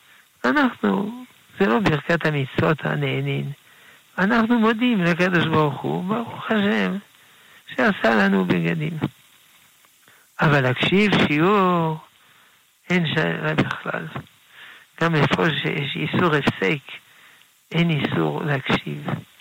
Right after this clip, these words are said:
טוב.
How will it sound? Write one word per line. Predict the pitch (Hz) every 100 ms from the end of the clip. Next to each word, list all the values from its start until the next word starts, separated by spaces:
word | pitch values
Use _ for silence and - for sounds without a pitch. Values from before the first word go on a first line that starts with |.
| _ _ _ - - - - - - - - _ _ _ _ - - - -
טוב. | 160 160 160